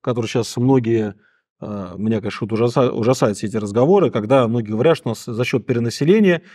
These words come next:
нужно все равно каким-то образом сократить количество людей на земле. Так что, э, тут, как говорится, у вас там апокалипсис, а у нас сокращение людей по расписанию идет. <laughs> Почему это? То есть,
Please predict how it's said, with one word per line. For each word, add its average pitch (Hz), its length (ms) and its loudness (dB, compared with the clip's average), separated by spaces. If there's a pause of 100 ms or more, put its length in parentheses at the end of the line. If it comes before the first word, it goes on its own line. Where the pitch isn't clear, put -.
(160)
нужно 143 220 2
все - 120 -2
равно 160 220 4
каким-то 139 340 0
образом 170 300 2
сократить 131 480 0
количество 139 320 0
людей 117 180 -2
на 123 140 0
земле. 104 340 -2 (640)
Так 135 160 0
что, 131 440 2 (760)
э, 104 500 -4 (260)
тут, 156 160 -2
как - 0 -
говорится, 135 680 2 (100)
у 131 80 -4
вас 131 240 4
там 127 140 2
апокалипсис, 143 760 0
а 123 180 -2
у 127 40 2
нас 180 220 2
сокращение 147 440 -2
людей 139 180 2
по - 100 -8
расписанию 98 520 -4
идет. 98 180 -6
<laughs> - 60 -14
Почему 214 400 -2
это? 185 240 -2
То 143 120 -2
есть, 120 220 -4